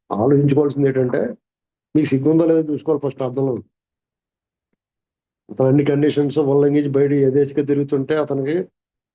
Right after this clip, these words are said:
అనుమతులు లభించేస్తున్నాయి. ఏదన్నా అంటే మళ్ళీ రకరకాలుగా మాట్లాడతారు. చంద్రబాబు నాయుడు గారు పొరపాటు నుంచి సీబీఐకి ఇస్తాడేమో అనుకున్నాను. ప-,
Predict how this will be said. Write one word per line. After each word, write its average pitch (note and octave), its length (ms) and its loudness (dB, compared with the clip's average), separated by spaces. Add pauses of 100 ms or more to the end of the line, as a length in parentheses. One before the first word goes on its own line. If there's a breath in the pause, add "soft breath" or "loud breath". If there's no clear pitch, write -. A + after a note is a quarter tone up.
(140)
అనుమతులు C#3+ 380 2
లభించేస్తున్నాయి. C3+ 720 -2 (480)
ఏదన్నా D3+ 320 4
అంటే D3+ 220 0
మళ్ళీ D3 400 4 (580)
రకరకాలుగా C#3 480 2
మాట్లాడతారు. B2+ 520 0 (2750)
చంద్రబాబు D3+ 800 0
నాయుడు D#3+ 200 4
గారు D#3+ 200 2
పొరపాటు C#3 460 -2
నుంచి D3+ 140 -2
సీబీఐకి D3 440 0
ఇస్తాడేమో D#3 380 2
అనుకున్నాను. D3 400 2
ప-, A#2 380 0